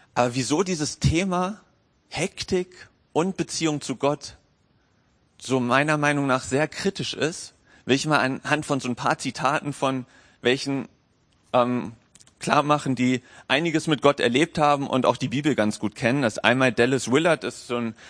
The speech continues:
amerikanischer Pastor und Bibellehrer, der auf die Frage antwortet, „Was muss ich tun, damit Gottes Berufung in meinem Leben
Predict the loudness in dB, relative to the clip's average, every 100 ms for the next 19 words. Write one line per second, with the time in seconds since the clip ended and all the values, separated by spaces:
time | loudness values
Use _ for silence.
0 | -2 0 0 2 2 2 2 4 4 2
1 | 4 2 2 0 2 2 2 2 0 -4
2 | -20 -18 -16 2 4 4 -2 0 4 4
3 | 4 2 2 2 2 2 2 2 -2 -4
4 | -14 -20 0 4 4 4 0 0 -2 -2
5 | 0 2 0 -4 -10 _ _ _ _ _
6 | _ _ _ _ 2 4 2 -2 -12 _
7 | _ _ _ 0 0 2 -2 -2 -8 -16
8 | _ _ _ _ _ _ _ _ _ _
9 | -4 -2 -2 0 0 0 -2 0 2 2
10 | 2 0 -2 -4